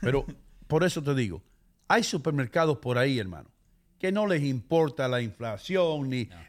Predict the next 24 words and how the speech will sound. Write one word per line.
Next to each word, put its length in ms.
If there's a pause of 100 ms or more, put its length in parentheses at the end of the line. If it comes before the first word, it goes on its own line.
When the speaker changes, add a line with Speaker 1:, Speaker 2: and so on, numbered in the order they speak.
Speaker 1:
ni 120
el 380
bolsillo 500
suyo, 480
ni 120
que 140
la 100
gasolina 440
subió. 360 (300)
Ellos 480
siguen 280
subiendo 420
los 120
precios. 360 (420)
Pero 220
no 240
así 560
en 140
City 280
Supermarket. 680 (500)
Este 320
es 60
el 120
flyer 540